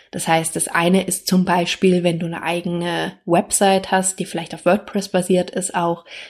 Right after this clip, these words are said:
dass du da deinen Kurs dann hostest. Oder es gibt auch verschiedene Plattformen, sogenannte All-Inclusive-Lösungen, die viel für dich abbilden,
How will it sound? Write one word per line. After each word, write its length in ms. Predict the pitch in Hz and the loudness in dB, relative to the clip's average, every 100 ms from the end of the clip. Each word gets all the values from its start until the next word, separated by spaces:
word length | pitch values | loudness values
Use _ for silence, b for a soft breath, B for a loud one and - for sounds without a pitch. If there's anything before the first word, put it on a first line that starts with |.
| B | B
dass 160 | 170 - | -4 -2
du 120 | 160 | -4
da 420 | - 175 214 - _ | -2 0 0 -2 _
deinen 220 | 214 208 | 0 0
Kurs 340 | - 233 240 - | 2 0 0 -2
dann 220 | 220 208 | -4 2
hostest. 720 | 208 214 - 208 208 - - B B B B - | 2 2 -2 -2 -2 -4 -12 B B B B 2
Oder 360 | 196 214 214 | 4 4 2
es 140 | - - | -2 -4
gibt 220 | 196 - | -4 -4
auch 100 | - | -8
verschiedene 420 | 170 - 185 180 | -6 -4 -2 -2
Plattformen, 680 | 180 170 185 - 190 185 185 | -4 -4 -4 -4 0 0 0
sogenannte 720 | 170 170 180 180 165 175 175 - | -2 -2 -2 -2 2 4 4 2
All-Inclusive-Lösungen, 1300 | 180 160 185 - 196 214 202 190 180 185 185 180 185 B B B B 185 | 2 2 2 2 2 4 2 0 0 0 -2 -4 -6 B B B B 0
die 260 | 175 175 - | 2 0 -4
viel 340 | - 190 202 | -2 4 4
für 220 | 196 180 | 4 2
dich 480 | 175 180 - - - _ | 2 2 0 -12 -18 _
abbilden, 920 | - 196 - - 220 226 226 220 226 | -6 -6 -10 0 2 4 2 0 -2